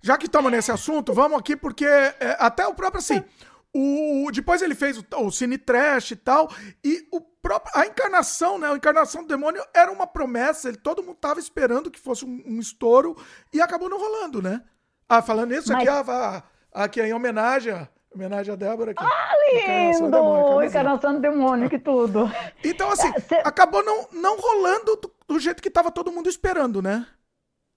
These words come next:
Speaker 2: Mas eu acredito, posso ser louca, me chame de louco quem quiser, não tô nem aí, sou mesmo, é o que eu acho, ninguém vai mudar isso pra mim, tá?
Speaker 1: Hum.
Speaker 2: Ele foi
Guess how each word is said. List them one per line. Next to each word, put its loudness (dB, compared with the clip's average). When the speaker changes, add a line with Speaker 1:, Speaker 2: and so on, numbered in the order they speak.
Speaker 2:
Mas 0
eu 4
acredito, -2
posso -2
ser 0
louca, 0
me -2
chame -4
de -4
louco 0
quem -4
quiser, -2
não -4
tô 0
nem 0
aí, -2
sou -2
mesmo, 0
é 4
o 0
que -4
eu 0
acho, 0
ninguém -4
vai 0
mudar 0
isso -6
pra 0
mim, -8
tá? -6
Speaker 1:
Hum. -10
Speaker 2:
Ele 2
foi 0